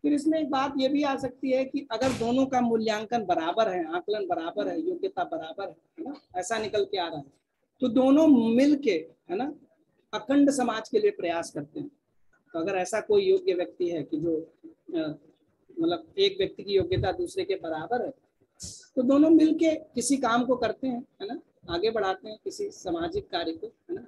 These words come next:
आगे बढ़ाते हैं। अभी तो हमारे आपके साथ ये सबसे बड़ी मुश्किल है कि दो लोग एक साथ काम करते हैं तो सम्मान ही इंश्योर नहीं हो पाता, है ना, एक तरीके का भेद या एक तरीके का अपमान, है ना,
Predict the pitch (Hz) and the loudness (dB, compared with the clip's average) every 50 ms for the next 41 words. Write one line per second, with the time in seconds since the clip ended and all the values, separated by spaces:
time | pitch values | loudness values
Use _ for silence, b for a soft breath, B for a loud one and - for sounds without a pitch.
0 | - 156 - 185 - 185 170 165 - - - 190 190 196 202 262 285 - 294 285 | -6 -6 -4 -4 -4 -4 -6 -8 -8 -8 -10 -6 -4 0 2 2 2 4 2 2
1 | 240 233 226 226 233 262 269 240 240 240 - 254 240 - 240 240 240 214 214 240 | 2 2 2 2 2 2 2 2 0 0 0 -2 -2 0 -2 -2 -2 -4 -4 -2
2 | 247 240 240 - - - 240 226 220 226 - - - - - - - 175 165 156 | -2 -2 -4 -8 -4 -2 -2 -2 -2 -2 -4 -6 -8 -6 -2 -2 -2 -2 -4 -8
3 | - - _ _ _ _ _ _ _ - - 202 190 202 220 233 240 233 233 226 | -12 -16 _ _ _ _ _ _ _ -4 -2 0 4 6 6 6 6 6 6 6
4 | 233 233 226 - - 202 214 226 220 - 233 214 226 233 233 226 214 - - 226 | 4 4 4 2 0 0 0 0 0 0 -2 -2 -2 -2 -2 -4 -6 -6 -4 -4
5 | 226 240 254 247 - - 226 208 208 220 220 220 240 233 262 285 269 226 - - | -2 -2 -2 -2 -2 -2 -4 -2 -2 -2 -2 0 2 4 6 6 6 4 2 0
6 | 214 202 180 185 175 165 160 156 160 147 147 - _ _ _ _ _ _ _ _ | 0 0 0 0 0 0 0 -2 -4 -10 -16 -18 _ _ _ _ _ _ _ _
7 | _ _ _ _ _ _ _ _ _ - 330 - - _ _ _ _ _ _ _ | _ _ _ _ _ _ _ _ _ -12 -12 -12 -12 _ _ _ _ _ _ _
8 | - - 214 214 - - 202 208 208 208 220 208 - 208 185 175 175 185 202 196 | -6 -4 -4 -4 -4 -4 -4 -4 -2 -2 -2 -2 -2 -4 -6 -4 -2 -2 -2 0
9 | 190 190 185 180 185 190 190 - 185 180 175 - 196 180 180 180 180 - - 165 | 0 -2 -2 -2 -4 -6 -8 -8 -8 -6 -4 -4 -6 -6 -4 -6 -6 -6 -6 -6
10 | 165 170 175 180 175 - - _ _ 156 - - | -6 -4 -4 -4 -6 -6 -10 _ _ -10 -10 -10